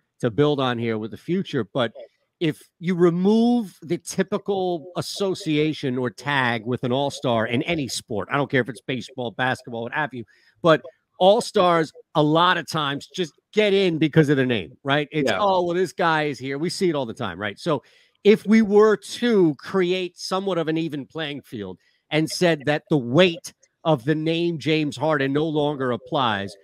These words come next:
Speaker 1: and you're just looking at player A and player B, I'd argue that Tyrese Maxey is gonna have a better shot to make the All-Star team this year than James Harden. And you know what? To be fair, it's more Maxey taking advantage of the spacing that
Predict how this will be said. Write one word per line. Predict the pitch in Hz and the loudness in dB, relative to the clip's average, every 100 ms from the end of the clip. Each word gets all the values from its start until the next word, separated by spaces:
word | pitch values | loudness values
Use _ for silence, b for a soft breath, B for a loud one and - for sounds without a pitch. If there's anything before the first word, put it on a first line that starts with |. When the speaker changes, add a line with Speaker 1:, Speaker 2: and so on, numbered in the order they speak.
| b - | b -6
Speaker 1:
and | 160 | 0
you're | 165 | 0
just | 123 202 - | 2 2 2
looking | 190 180 160 | 0 0 0
at | 151 - | -2 -2
player | - 151 156 147 | -4 -2 -2 -2
A | 156 185 196 | -2 -2 -4
and | 170 - | -6 -8
player | 160 147 135 - | -6 -6 -6 -4
B, | 156 127 98 b b b b | -2 -2 -6 b b b b
I'd | 208 294 | 0 2
argue | 302 233 233 | 2 2 0
that | 214 190 | -2 -2
Tyrese | 185 220 202 170 127 | -2 -2 -2 -6 -4
Maxey | 156 226 - 185 | -2 -2 -2 -4
is | 151 | -2
gonna | 175 156 | -2 0
have | 160 | 0
a | 151 | 0
better | 170 175 - | -2 -2 -4
shot | - 196 202 151 143 _ _ _ _ - | -6 -2 0 -2 -4 _ _ _ _ -8
to | 175 | -4
make | 180 - | -2 -2
the | 165 | 0
All-Star | 156 226 - 180 151 | 0 0 -2 -2 -2
team | - 160 139 | 0 -4 -2
this | 139 127 139 | -4 -6 -4
year | 131 117 123 | -2 -4 -4
than | - 151 | -4 -4
James | 120 151 151 131 | -2 -4 -4 -6
Harden. | 175 226 208 127 117 - | -2 0 0 -2 -4 -6
And | 175 | -4
you | 175 | 0
know | 202 | 2
what? | 240 226 | 2 0
To | 196 | -2
be | 170 160 | -4 -4
fair, | - 247 294 233 117 110 _ _ _ - | -6 -2 2 4 2 -2 _ _ _ -6
it's | 208 - | -6 -6
more | 175 202 262 220 | -2 0 0 -2
Maxey | 170 190 240 - - 196 | -2 -2 -2 -4 -8 -10
taking | - 185 240 226 208 175 | -10 -12 -10 -8 -4 -4
advantage | 131 170 233 247 175 | -4 -6 -2 -2 -2
of | 151 123 | -2 -4
the | 143 | -6
spacing | - - 175 160 - 143 | -8 -2 0 0 0 -2
that | 135 135 | 0 -2